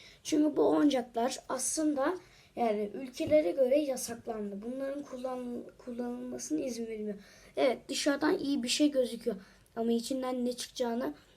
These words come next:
göreceksiniz. Ben açtım hatta bir tanesinin içine. Bende iki tane vardı. Bunu da video için sakladım. İçinden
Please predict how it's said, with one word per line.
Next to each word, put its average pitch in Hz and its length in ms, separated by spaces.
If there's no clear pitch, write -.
göreceksiniz. 226 560
Ben 226 240
açtım 247 500
hatta 202 440
bir 196 100
tanesinin 202 460
içine. 214 400
Bende 220 260
iki 226 140
tane 220 280
vardı. 214 300
Bunu 240 180
da 233 80
video 226 240
için 233 240
sakladım. 208 580
İçinden 277 540